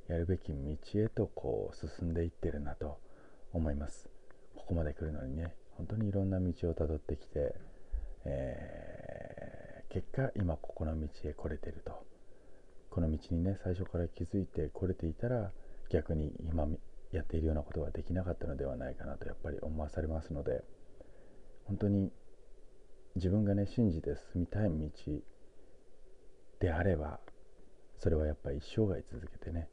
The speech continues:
やっていこうという覚悟でね、皆様はやっていただきたいなと。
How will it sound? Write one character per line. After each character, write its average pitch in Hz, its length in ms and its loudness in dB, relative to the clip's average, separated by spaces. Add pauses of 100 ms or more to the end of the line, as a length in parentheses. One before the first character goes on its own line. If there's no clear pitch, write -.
(560)
や 85 60 4
っ 80 60 4
て - 160 0
い 73 80 0
こ 73 140 0
う 71 60 -2
と - 220 -4 (1120)
い 85 120 4
う 78 100 4
覚 - 240 -2
悟 73 160 0
で - 100 -4
ね、 80 180 -2 (520)
皆 78 120 2
様 73 240 -2
は 73 60 -4
や 76 80 -6
っ - 40 -8
て - 140 -2
い 76 60 0
た 76 100 0
だ 73 80 -2
き - 80 -8
た 78 120 0
い 76 60 0
な 76 100 -4
と。 - 200 -8